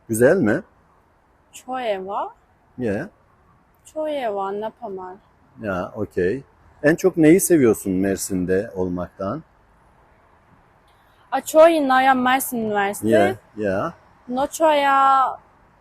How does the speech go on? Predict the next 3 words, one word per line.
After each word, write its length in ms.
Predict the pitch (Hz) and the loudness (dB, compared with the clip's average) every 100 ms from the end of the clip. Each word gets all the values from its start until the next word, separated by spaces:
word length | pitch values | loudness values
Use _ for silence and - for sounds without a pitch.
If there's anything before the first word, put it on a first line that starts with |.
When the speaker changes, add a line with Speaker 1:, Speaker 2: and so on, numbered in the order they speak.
| _ _ _ _ _ _ - _ _ _ _ _ - | _ _ _ _ _ _ -20 _ _ _ _ _ -10
Speaker 2:
Noçoya. 1040 | 269 294 311 - 311 311 302 294 294 190 - _ _ _ _ _ _ _ _ _ _ _ _ _ _ _ | 0 0 0 -2 0 2 4 4 2 -2 -12 _ _ _ _ _ _ _ _ _ _ _ _ _ _ _
Speaker 1:
Hı 80 | 123 | -8
hı. 380 | 123 104 110 | -6 -4 -4